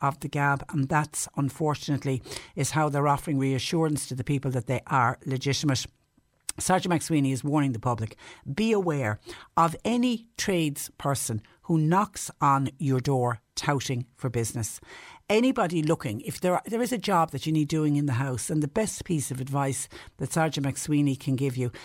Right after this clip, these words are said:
is word of mouth. Ask somebody else.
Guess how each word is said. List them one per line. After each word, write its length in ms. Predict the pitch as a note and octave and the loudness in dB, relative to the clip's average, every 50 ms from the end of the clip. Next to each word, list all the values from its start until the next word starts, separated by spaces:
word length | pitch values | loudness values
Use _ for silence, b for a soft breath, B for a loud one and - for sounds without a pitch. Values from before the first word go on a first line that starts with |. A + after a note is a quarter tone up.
| B B - | B B -4
is 300 | D#3+ E3 D#3+ C#3+ - - - | 0 0 0 0 -2 -4 -2
word 260 | G3 G3+ F#3+ F#3 E3+ | 0 2 2 2 2
of 100 | D3+ C#3+ | 0 -2
mouth. 360 | D#3 C#3 B2+ A#2 G2+ - - - _ _ - | -2 -2 -2 -2 -4 -6 -10 -16 _ _ 0
Ask 340 | A3+ A#3+ B3 - - - | 0 0 0 -2 -4 -8
somebody 480 | - - - F3 D#3+ D3 C#3 D3 C#3+ C#3 | -8 -4 -4 -2 -2 -2 0 0 0 0
else. 400 | C3 A#2+ A2 - - - - | 0 -2 -4 -6 -10 -12 -12